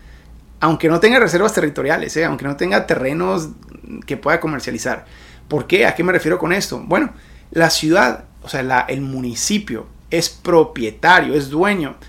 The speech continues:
que es lo que platicábamos con Juan Felipe, de, de, ah, en el caso de que se lo perdieran, en la clase de Juan Felipe Ordóñez, en el tema del catastro. Si no la han visto, regresen a, a, a vérsela. Si no, va en el,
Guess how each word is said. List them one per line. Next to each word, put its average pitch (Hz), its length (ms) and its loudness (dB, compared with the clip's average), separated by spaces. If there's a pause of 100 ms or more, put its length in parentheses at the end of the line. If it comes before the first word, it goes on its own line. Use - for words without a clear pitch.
(140)
que 127 120 -4
es 131 60 -2
lo 151 100 2
que - 100 -4
platicábamos 135 480 -4
con 143 120 -4
Juan 120 160 -10
Felipe, 160 400 -4 (680)
de, 175 540 0 (440)
de, 156 480 0
ah, 135 260 -4
en 147 100 -8
el 135 60 -6
caso 147 220 -2
de 143 60 0
que - 20 -4
se 127 80 -4
lo 131 80 -2
perdieran, 160 380 2
en 131 420 -6
la 131 140 -6
clase 143 300 0
de 147 80 2
Juan 139 220 -4
Felipe 120 280 -6
Ordóñez, 160 440 0
en - 100 -10
el 120 60 -8
tema 139 220 -2
del 160 80 0
catastro. 165 680 0 (240)
Si - 180 -8
no 135 100 -2
la 147 80 2
han 165 80 0
visto, 175 400 0
regresen 139 380 -4
a, 135 80 -2
a, - 320 -2
a 139 40 0
vérsela. 180 460 2 (180)
Si - 240 -8
no, 147 140 -2
va 156 180 6
en 170 140 -2
el, 135 560 -6